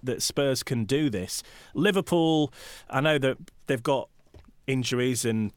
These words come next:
they've got games to play, and they have to play sometimes on a Wednesday and then a Saturday, and then sometimes they're expected to play the Tuesday after. I mean, you know, it's, it must be tough at the top for Jurgen Klopp, but, um, even with his injuries, I think that they've still got a, a, a better squad than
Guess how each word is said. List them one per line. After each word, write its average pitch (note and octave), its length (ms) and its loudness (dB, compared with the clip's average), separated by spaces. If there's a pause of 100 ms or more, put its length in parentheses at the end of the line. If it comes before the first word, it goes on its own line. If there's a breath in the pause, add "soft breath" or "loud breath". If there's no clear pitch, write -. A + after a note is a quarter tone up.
they've A#2 180 -6
got - 380 -4
games B2+ 300 0
to A2 100 -4
play, B2 420 2
and A2 160 2
they A#2 60 2
have A2+ 120 -2
to A#2 80 -4
play A#2+ 300 0
sometimes A#2+ 600 -2
on A#2 120 2
a A2+ 60 2
Wednesday A#2 560 0
and A#2 100 0
then A#2+ 140 2
a A#2 40 0
Saturday, A#2+ 600 -2
and A#2 100 0
then A#2+ 120 0
sometimes B2+ 480 0
they're B2 120 0
expected A#2+ 420 -4
to A2+ 60 -8
play B2+ 200 0
the A2+ 80 -2
Tuesday C3 460 0
after. B2 340 0
I A#2 40 2
mean, B2+ 160 4 (360 loud breath)
you D3 100 2
know, C#3+ 200 4
it's, B2+ 260 -2
it B2+ 120 -4
must E3+ 160 0
be B2+ 80 0
tough D#3+ 200 0
at C#3 60 -2
the A#2 80 -4
top - 340 0
for - 140 -2
Jurgen A2+ 280 0
Klopp, G2+ 320 -4
but, - 400 -4
um, B2 200 2 (280 soft breath)
even D3+ 260 2
with C#3+ 120 2
his B2 160 0
injuries, A#2 600 -2 (280 soft breath)
I A2 120 -4
think A#2 280 -4
that G#2 120 -4
they've A#2 120 -2
still B2 220 -2
got G#2+ 240 -2
a, G2+ 240 -4 (180)
a, A2 80 -6 (100)
a G2+ 40 -6
better G#2+ 220 -2
squad G2+ 320 -4
than G2 220 -2